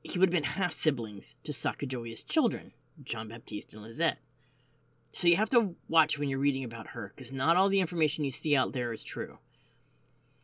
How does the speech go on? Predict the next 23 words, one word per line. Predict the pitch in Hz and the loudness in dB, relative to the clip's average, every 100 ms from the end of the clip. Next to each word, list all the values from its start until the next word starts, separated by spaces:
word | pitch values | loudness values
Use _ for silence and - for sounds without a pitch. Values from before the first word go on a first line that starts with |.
| _ _ _ - | _ _ _ 0
Then, | 165 220 156 196 | 6 8 8 4
starting | 196 - 196 208 | 2 4 4 4
around | 196 180 | 4 2
the | |
early | - 180 175 | 0 0 2
nineteen | 151 143 160 | 2 2 -2
hundreds, | 131 107 131 - - - _ | -2 -4 -6 -8 -20 -20 _
Sacagawea's | - - 165 214 214 202 190 | -4 -2 0 4 4 6 4
story | - - 233 196 123 139 | 2 4 6 6 4 2
be-, | 156 - | -2 -2
began | 160 156 165 165 | -2 2 2 2
to | - 165 156 151 | 0 0 0 -2
be | 143 156 | 0 0
sensationalized | 147 151 143 - 185 - 127 120 92 92 - - - | 0 -2 -2 -2 -2 -2 -4 -6 -8 -12 -16 -18 -10
and | 151 143 | -6 -4
romanticized | 131 139 131 143 156 139 - 110 98 82 - | -4 -4 -4 -6 -4 -4 -4 -6 -10 -14 -12
and | 131 127 | -10 -10
fictionalized | - - - - 139 143 127 117 110 82 - | -12 -12 -8 -4 -2 -2 -2 -4 -8 -10 -4
to | 143 | -2
make | 143 143 | 0 0
it | 147 | 0
more | 135 135 | 0 -2
exciting. | 135 135 151 175 104 73 | -2 0 0 0 -2 -8